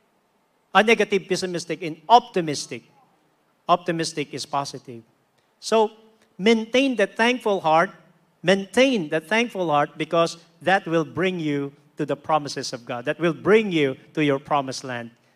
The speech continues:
That will bring you to the blessings of the Lord in your life. And having a thankful heart, you will have a different perspective in life. You will begin to be a positive person. Having a thankful heart.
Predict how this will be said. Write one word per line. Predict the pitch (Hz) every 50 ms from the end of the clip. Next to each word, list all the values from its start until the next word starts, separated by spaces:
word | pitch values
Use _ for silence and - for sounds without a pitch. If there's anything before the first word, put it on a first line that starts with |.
| _ -
That | 156 151 -
will | 151 160 151
bring | 135 120 - 160 196 202 185 170
you | 147 139 135 131 131 127 _ _ _ _ _ _ _ _ -
to | 151 139
the | 131 120
blessings | 110 117 131 143 147 - - 151 143 143 131 - - _ _ -
of | 143 135 127
the | 135 127
Lord | 131 123 123 120 117 120 - _ _ _ -
in | 151 135 127
your | 127 123 120
life. | 120 123 117 113 110 _ _ - - - -
And | 175 180 190 175
having | 220 262 262 220 226 196
a | 180
thankful | 175 - 190 190 190 190 185 - 170 160 139
heart, | 143 139 131 131 -
you | - 143 175 185
will | 180 180 175
have | 160 160 165 165 160 160
a | 175 143
different | 120 117 151 160 156 160 151 143 143 -
perspective | 143 131 123 - - - 143 127 - _ - 139 127 120 -
in | 131 123 123 117
life. | 117 120 117 117 -
You | 147 151
will | 160 170 160
begin | 131 143 131 - - 160 160 156 156
to | - 147
be | 120 135 135 135 135 _ _ _ _ -
a | 151 135
positive | - _ _ - - 143 147 143 - - 139 - - 135 127 123 120 120 - _ _ _
person. | - 135 120 110 - - 127 117 113 117 _ _ _ _ _ _ _ _ _ _
Having | _ - 175 185 160 160 147 135
a |
thankful | 120 - - 120 123 120 _ - 127 117
heart. | - - 117 110 -